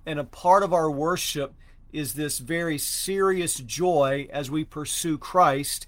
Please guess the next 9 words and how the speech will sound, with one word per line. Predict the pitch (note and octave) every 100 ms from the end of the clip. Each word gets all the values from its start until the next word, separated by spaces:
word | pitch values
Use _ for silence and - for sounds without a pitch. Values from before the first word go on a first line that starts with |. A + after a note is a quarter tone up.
| - - - -
And | F#3 G3+
a | F#3+
part | - - F3+ F3+
of | E3+
our | D#3+
worship | C#3 E3 F#3 - D3 - - - - -
is | D3
a | D3 C#3+ -
purposeful, | - F#3 F#3 F3+ E3+ - - E3 D#3+ D3